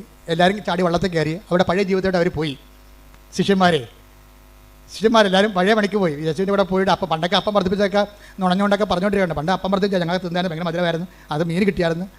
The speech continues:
അത് ഭർത്താവിന് കിട്ടിയാന്നൊക്കെ" പറഞ്ഞിട്ട് വള്ളത്തിൽ പറഞ്ഞ് കുതിർന്ന് പണ്ടത്തെ ആധ്യാത്മിക അനുഭവങ്ങളൊക്കെ പറഞ്ഞുകൊണ്ടിരിക്കുകയാണ്. പെട്ടെന്ന് ഒരാളിങ്ങനെ ഈ വെളുപ്പാൻ കാലത്ത് കടലിൻ്റെ അരികിൽ നിൽക്കണ കാണും. ഇവന്മാർ അങ്ങനെ പല ആൾക്കാർ കടപ്പുറത്ത് വന്നതാണ്. പക്ഷേ യേശു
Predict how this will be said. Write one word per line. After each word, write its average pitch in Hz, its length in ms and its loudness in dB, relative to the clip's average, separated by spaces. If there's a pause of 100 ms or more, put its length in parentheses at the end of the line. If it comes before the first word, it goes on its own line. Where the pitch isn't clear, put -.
(140)
അത് 165 160 0
ഭർത്താവിന് 196 300 0
കിട്ടിയാന്നൊക്കെ" 190 340 0
പറഞ്ഞിട്ട് 196 220 0
വള്ളത്തിൽ 175 220 -4
പറഞ്ഞ് 196 200 -4
കുതിർന്ന് 190 280 -2
പണ്ടത്തെ 185 260 -4 (320)
ആധ്യാത്മിക 208 420 0
അനുഭവങ്ങളൊക്കെ 208 380 0
പറഞ്ഞുകൊണ്ടിരിക്കുകയാണ്. 180 500 -2 (120)
പെട്ടെന്ന് 262 440 4 (300)
ഒരാളിങ്ങനെ 202 640 4 (500)
ഈ - 20 0 (160)
വെളുപ്പാൻ 180 340 2
കാലത്ത് 190 300 2 (420)
കടലിൻ്റെ 185 300 2
അരികിൽ 180 220 0
നിൽക്കണ 185 260 -2
കാണും. 143 200 -6 (1300)
ഇവന്മാർ 180 260 2 (220)
അങ്ങനെ 165 160 -2
പല 202 160 4
ആൾക്കാർ 214 180 6
കടപ്പുറത്ത് 208 320 4
വന്നതാണ്. 175 300 0 (460)
പക്ഷേ 226 240 2 (400)
യേശു 220 240 4